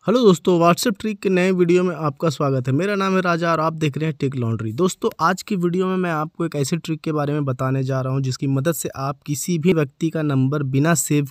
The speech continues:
किए उसको कॉल कर पाओगे, मैसेज कर पाओगे। मैंने एक वीडियो इस पे बना रखा है, लेकिन वो वीडियो मैंने रेगुलर WhatsApp के लिए बनाया था, जिसमें आपको एक ऐप का सहारा लेना पड़ता था और एक वेबसाइट का सहारा लेना पड़ता था,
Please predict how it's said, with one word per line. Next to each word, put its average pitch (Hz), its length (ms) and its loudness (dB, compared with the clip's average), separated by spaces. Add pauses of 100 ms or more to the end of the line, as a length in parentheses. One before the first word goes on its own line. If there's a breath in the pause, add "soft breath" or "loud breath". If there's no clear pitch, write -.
किए 151 160 -2
उसको 135 320 -2 (100)
कॉल 147 240 2
कर 160 180 0
पाओगे, 156 340 -2
मैसेज 135 320 -2
कर 120 160 -6
पाओगे। 107 340 -10 (340 loud breath)
मैंने 185 220 4
एक 185 120 2
वीडियो 180 240 4
इस 180 80 2
पे 190 120 -8
बना 147 300 2
रखा 170 380 0
है, 190 60 0
लेकिन 165 320 0
वो 165 240 2
वीडियो 165 360 2
मैंने 160 260 2
रेगुलर 143 360 2
WhatsApp 147 360 -2
के 160 60 -4
लिए 151 100 0
बनाया 123 320 -2
था, 123 160 -4
जिसमें 143 380 -4
आपको 170 260 -2
एक 165 100 -4 (160)
ऐप 160 240 0
का 170 80 0
सहारा 160 300 0
लेना 156 260 0
पड़ता 160 320 -4
था 185 240 -4 (140)
और 151 220 0
एक 151 160 -2
वेबसाइट 151 420 2
का 180 80 -2
सहारा 160 280 -2
लेना 151 240 -2
पड़ता 135 340 -4
था, 185 220 -6